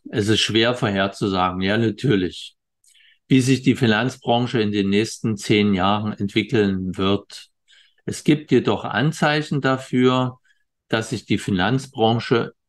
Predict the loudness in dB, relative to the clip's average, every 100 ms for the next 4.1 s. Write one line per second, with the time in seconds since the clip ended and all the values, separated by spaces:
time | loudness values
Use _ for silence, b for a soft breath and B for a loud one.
0 | _ -4 -2 2 2 2 0 0 0 0
1 | 0 2 0 0 0 2 0 -2 -4 -4
2 | -2 0 0 -2 -2 0 2 2 2 2
3 | 2 0 -6 -8 -4 -4 -2 0 0 -2
4 | -4